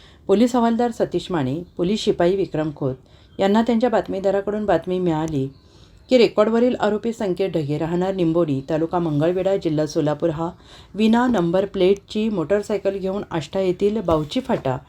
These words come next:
परिसरात संशयितरित्या फिरत आहे.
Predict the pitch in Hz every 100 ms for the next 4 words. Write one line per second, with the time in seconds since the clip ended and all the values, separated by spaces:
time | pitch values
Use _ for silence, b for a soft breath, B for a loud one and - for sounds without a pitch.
0 | b b _ 185 220 226 226 226 226 180
1 | 175 226 226 190 143 147 175 b b -
2 | - 143 123 120 117